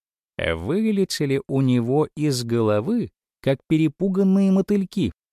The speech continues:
Посреди тропинки лежал капкан. Сам его вид просто вопил,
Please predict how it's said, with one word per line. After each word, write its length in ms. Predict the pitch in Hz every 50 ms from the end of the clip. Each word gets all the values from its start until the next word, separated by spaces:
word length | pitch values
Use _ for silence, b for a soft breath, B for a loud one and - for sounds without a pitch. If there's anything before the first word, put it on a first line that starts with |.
| _ _ _ _ _ _ -
Посреди 600 | 104 107 107 - - 107 98 104 104 98 113 120
тропинки 800 | - - 107 101 98 - - - 107 117 123 135 127 - - 156
лежал 460 | 147 151 143 98 95 98 95 101 101
капкан. 540 | - 113 107 - - - 78 69 65 64 _ _ _ _ _ _ _ _ _ _ _ _ -
Сам 540 | - - - - 117 107 117 120 120 120 117
его 420 | 113 104 107 113 107 110 113 107
вид 440 | 98 92 95 101 110 123 135 - - -
просто 500 | - 104 101 107 117 113 - - - 117
вопил, 560 | 117 117 110 - 120 117 120 104 85 76